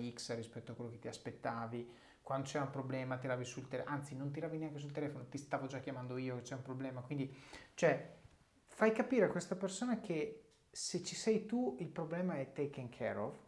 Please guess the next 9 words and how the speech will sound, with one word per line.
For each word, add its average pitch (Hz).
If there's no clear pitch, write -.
che 143
è -
tutto 220
quello 160
che 135
vuole 135
uno 135
per 123
sponsorizzarti. 120